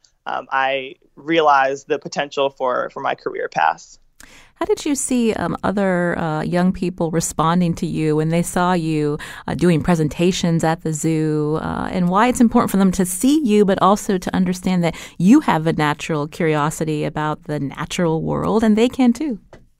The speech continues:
Speaker 1: Yeah, well, I think they had the same reaction that I did when I saw a black wo-, woman being a zookeeper. It was like, "Wow, I've never seen this combination before." You know, someone from the city, someone who's, uh,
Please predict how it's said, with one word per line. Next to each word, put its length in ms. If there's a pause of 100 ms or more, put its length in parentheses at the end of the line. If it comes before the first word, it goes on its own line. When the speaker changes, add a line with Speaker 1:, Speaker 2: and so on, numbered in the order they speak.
(240)
Speaker 1:
Yeah, 220
well, 200
I 140
think 240
they 120
had 160
the 60
same 220
reaction 380
that 140
I 200
did 260
when 100
I 300 (240)
saw 320
a 60
black 320
wo-, 280
woman 320
being 220
a 40
zookeeper. 600
It 100
was 200
like, 200
"Wow, 220
I've 240
never 320
seen 480 (300)
this 260
combination 600
before." 420
You 120
know, 180
someone 300
from 120
the 60
city, 320
someone 380
who's, 340 (340)
uh, 300